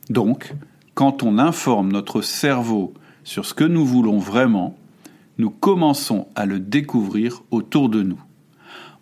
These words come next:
En fait, l'objet de notre désir a probablement toujours existé autour de nous, mais notre esprit et nos yeux n'y étaient pas ouverts. »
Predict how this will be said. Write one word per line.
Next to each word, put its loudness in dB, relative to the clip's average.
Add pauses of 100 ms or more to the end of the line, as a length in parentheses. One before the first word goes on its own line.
En 4
fait, -6 (100)
l'objet 4
de -2
notre -2
désir -2
a -10
probablement 2
toujours 2
existé -2
autour 0
de 2
nous, 0 (480)
mais 0
notre -2
esprit -2
et -2
nos -2
yeux 0
n'y 2
étaient -4
pas 2
ouverts. » 0